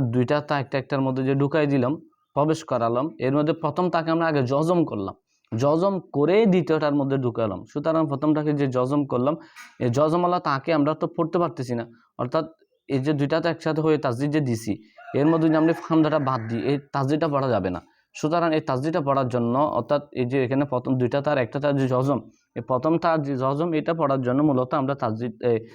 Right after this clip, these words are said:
তাসদিদকে পড়ার জন্য বা প্রথম তার জজমটাকে পড়ার জন্য এই যে আলিফটা আনলাম, আর এটা হচ্ছে হামজায়ে ওসলি, এই হামজায়ে ওসলিটা এনে হয়েছে ইত্তাকার।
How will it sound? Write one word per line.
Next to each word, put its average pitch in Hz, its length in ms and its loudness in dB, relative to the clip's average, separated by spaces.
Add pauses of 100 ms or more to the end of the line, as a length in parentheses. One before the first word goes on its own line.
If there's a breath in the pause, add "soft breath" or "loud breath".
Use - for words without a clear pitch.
(240 loud breath)
তাসদিদকে 135 400 -2
পড়ার 156 260 0
জন্য 151 200 -2
বা 139 140 0
প্রথম 143 300 -2
তার 151 220 0
জজমটাকে 135 460 0
পড়ার 143 260 0
জন্য 147 240 0 (520 loud breath)
এই 123 120 -2
যে 131 120 0
আলিফটা 117 420 -2
আনলাম, 120 260 -2 (200)
আর 110 240 -2
এটা 104 220 -4
হচ্ছে 123 240 -8
হামজায়ে 123 340 0
ওসলি, 120 400 2 (420 loud breath)
এই 123 100 -2
হামজায়ে 123 340 2
ওসলিটা 135 460 0 (100)
এনে 127 260 2 (140)
হয়েছে 139 320 0 (160)
ইত্তাকার। 107 640 -2